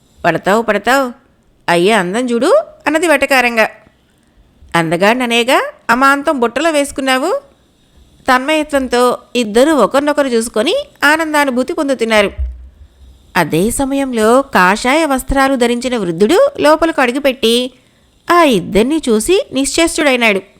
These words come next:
వృద్ధ సన్యాసిని ఆ ఇద్దరూ పట్టించుకోలేదు. సన్యాసి సహించలేకపోయాడు. "వాసంతిక!" అని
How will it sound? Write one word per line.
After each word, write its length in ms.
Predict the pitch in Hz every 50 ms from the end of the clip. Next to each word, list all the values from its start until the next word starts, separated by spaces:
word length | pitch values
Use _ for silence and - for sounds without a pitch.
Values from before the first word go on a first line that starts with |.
| _ _ _ _ _ _ _ _ _ _ _ _ -
వృద్ధ 300 | 170 185 185 175 170 226
సన్యాసిని 840 | 269 269 - 214 175 170 196 226 247 254 - 220 185 233 339 494 523 - _ _ -
ఆ 80 | 302 311
ఇద్దరూ 360 | 294 269 220 208 247 320 370
పట్టించుకోలేదు. 760 | 370 320 269 247 - 262 277 - - 285 269 254 226 208 190 - _ _ _ _ _ _ _ _ _ _ _ _ _ _ _ - -
సన్యాసి 760 | - 185 156 143 147 180 226 254 247 - 233 226 240 262
సహించలేకపోయాడు. 960 | 254 - 190 202 226 247 262 294 277 262 247 254 262 254 240 226 214 208 208 202 - - _ _ _ _ _ _ _ _ _ _ _ _
"వాసంతిక!" 680 | - 170 175 196 - 277 277 269 285 277 294 311 330 330 - _ _ _ _ _ _ _ _ -
అని 200 | 294 330 277